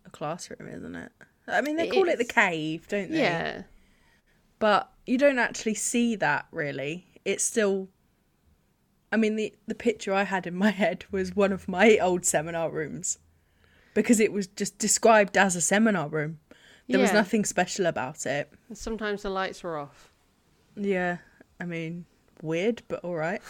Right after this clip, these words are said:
Speaker 1: <laughs>
Speaker 2: And I think as well, there is a, a lot of the important action actually happens off campus.
Speaker 1: M-,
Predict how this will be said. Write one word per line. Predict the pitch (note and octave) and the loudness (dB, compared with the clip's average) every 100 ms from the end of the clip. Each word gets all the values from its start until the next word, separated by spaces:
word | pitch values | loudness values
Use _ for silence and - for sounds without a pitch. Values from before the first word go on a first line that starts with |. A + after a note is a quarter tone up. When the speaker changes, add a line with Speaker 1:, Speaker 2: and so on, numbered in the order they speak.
| - | -4
Speaker 1:
<laughs> | A#3 - D#4 - - C4+ D4+ - C4+ | -2 0 0 2 2 4 4 4 0
Speaker 2:
And | - C4 | 2 2
I | |
think | C4 C#4+ - | 2 -2 -2
as | A#3 | -2
well, | A#3 A3+ G3+ - _ _ _ - - | 0 0 0 -4 _ _ _ -20 -12
there | G#3 G#3+ | -4 0
is | G#3+ G3+ - - - | 0 -2 -8 -14 -8
a, | F#3+ F#3 F3+ F3+ F3+ - _ _ _ _ _ _ _ _ _ _ _ - | -6 -4 -4 -6 -8 -14 _ _ _ _ _ _ _ _ _ _ _ -6
a | |
lot | G3 G#3 G#3+ | -2 0 0
of | G3+ F#3+ - - | -2 -8 -16 -10
the | G3 F#3+ F3+ | -6 -4 -6
important | F3+ - G3 - - | -8 -6 -6 -6 -10
action | F3 - - F3+ | -10 -10 -12 -12
actually | - - F#3+ | -12 -14 -14
happens | F3 F3 F3+ F3 - | -14 -12 -12 -12 -14
off | E3 | -16
campus. | - E3 E3 - - - - - _ _ _ _ - _ - | -14 -16 -16 -18 -18 -20 -20 -20 _ _ _ _ -20 _ -14
Speaker 1:
M-, | G3 | -12